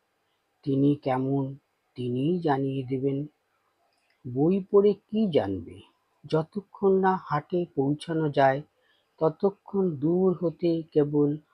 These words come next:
হো হো শব্দ। হাটে পৌঁছলে আর একরকম, তখন স্পষ্ট দেখতে পাবে, শুনতে পাবে। আলু নাও, পয়সা দাও, স্পষ্ট শুনতে পাবে।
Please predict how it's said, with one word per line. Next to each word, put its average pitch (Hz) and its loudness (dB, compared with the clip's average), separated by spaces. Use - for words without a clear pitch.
হো 160 0
হো 147 -4
শব্দ। 131 -8
হাটে - -2
পৌঁছলে 170 0
আর 143 0
একরকম, 113 -10
তখন 175 2
স্পষ্ট - -2
দেখতে 143 -4
পাবে, 139 -4
শুনতে 143 -6
পাবে। 139 -4
আলু 135 -2
নাও, 131 -2
পয়সা 135 -4
দাও, 127 -6
স্পষ্ট - -4
শুনতে 127 -8
পাবে। 98 -18